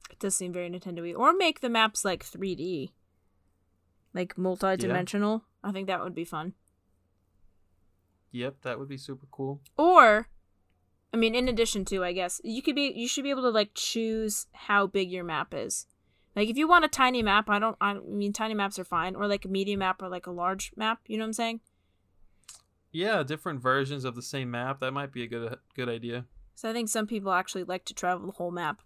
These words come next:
Speaker 1: versus not traveling in a few turns.
Speaker 2: Are you some people?
Speaker 1: Um, no, actually, that was a really good point. I had not even thought about how big the map was. I've only played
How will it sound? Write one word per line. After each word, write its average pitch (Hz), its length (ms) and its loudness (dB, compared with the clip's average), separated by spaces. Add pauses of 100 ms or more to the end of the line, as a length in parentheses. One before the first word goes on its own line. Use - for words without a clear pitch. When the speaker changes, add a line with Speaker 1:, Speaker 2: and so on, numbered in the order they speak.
Speaker 1:
versus 185 480 -8
not 190 220 -2
traveling 185 560 -6 (1040)
in 226 140 0
a 196 40 -4
few 190 180 -4
turns. 190 160 -2
Speaker 2:
Are 135 40 2
you 135 220 0
some 131 260 -4
people? 143 400 -8 (640)
Speaker 1:
Um, 277 380 12 (200)
no, 240 400 8
actually, 233 380 8
that 254 160 8
was 302 100 2
a 294 60 -4
really 269 180 0
good 214 160 0
point. 208 280 2
I 190 120 6
had 233 240 0
not 196 260 4
even 202 220 -4
thought 185 220 2
about 170 340 0
how 190 180 0
big 185 220 -4
the 180 80 -10
map 165 240 -2
was. - 280 -6
I've 247 180 8
only 330 300 0
played 247 560 2